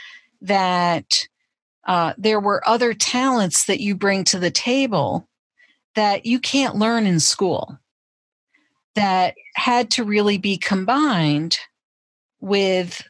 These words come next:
the skills that you may have developed academically. But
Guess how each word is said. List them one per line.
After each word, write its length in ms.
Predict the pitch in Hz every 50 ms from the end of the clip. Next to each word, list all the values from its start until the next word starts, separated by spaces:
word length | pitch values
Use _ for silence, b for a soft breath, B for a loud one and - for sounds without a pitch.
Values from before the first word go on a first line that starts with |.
| _ _ -
the 100 | 208 196
skills 540 | - - - - 226 202 190 180 180 170 -
that 120 | 202 -
you 200 | - 202 202 202
may 240 | 202 202 202 214 214
have 320 | 214 208 190 180 170 156
developed 560 | - 185 175 165 165 156 151 151 156 147 -
academically. 1000 | - 165 165 147 - 151 139 156 143 139 - 123 - - 139 131 - - 175 - B B B B B B B B
But 200 | _ 208 180 -